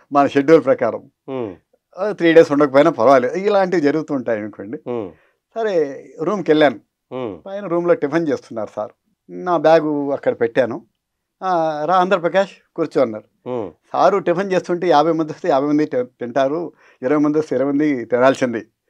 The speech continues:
Speaker 2: మ్మ్.
Speaker 1: అది ఆ కాన్సెప్టే సార్ ఎక్కడ పోయినా.
Speaker 2: ఓకే.
Speaker 1: సరే, వెళ్ళాం మనం. ఆ, కూర్చోమన్నారు పక్కలో. ఇక నేను వదిలేంటే అక్కడ సీట్ ఖాళీ చేసి ఇంకొకరు ఈ పక్క వచ్చేసారు.
Speaker 2: ఓకే.
Speaker 1: అది మామూలుగా సార్ రూమ్లో జరుగుతూ ఉంటుంది.
Speaker 2: మ్మ్.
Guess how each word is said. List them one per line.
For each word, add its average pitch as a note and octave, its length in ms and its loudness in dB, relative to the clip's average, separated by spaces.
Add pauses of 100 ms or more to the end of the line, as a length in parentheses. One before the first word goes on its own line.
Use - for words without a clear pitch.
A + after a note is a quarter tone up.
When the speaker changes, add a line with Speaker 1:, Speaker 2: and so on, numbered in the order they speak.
Speaker 2:
మ్మ్. A2+ 220 -10
Speaker 1:
అది B2 340 -2
ఆ A#2+ 200 2
కాన్సెప్టే C3+ 560 0
సార్ A2 280 -2
ఎక్కడ A2 280 -6
పోయినా. A2 200 -10 (360)
Speaker 2:
ఓకే. F#2 260 -14 (380)
Speaker 1:
సరే, G3+ 320 -6 (280)
వెళ్ళాం F3+ 320 2
మనం. A2+ 220 -6
ఆ, F#3 300 -12
కూర్చోమన్నారు D3+ 680 -4
పక్కలో. D3+ 560 -4 (320)
ఇక G3 100 -8
నేను F#3+ 260 0
వదిలేంటే F#3+ 380 2
అక్కడ E3 200 0
సీట్ E3 280 -2
ఖాళీ C#3 180 0
చేసి B2+ 240 -8
ఇంకొకరు A#2+ 480 -6
ఈ B2 60 -8
పక్క A2+ 240 -8
వచ్చేసారు. G#2 720 -10
Speaker 2:
ఓకే. F#2+ 260 -16 (300)
Speaker 1:
అది E3 100 -8
మామూలుగా C#3 500 0
సార్ B2+ 260 0
రూమ్లో A#2+ 260 -4
జరుగుతూ A2 360 -8
ఉంటుంది. G2+ 540 -14
Speaker 2:
మ్మ్. A2 260 -10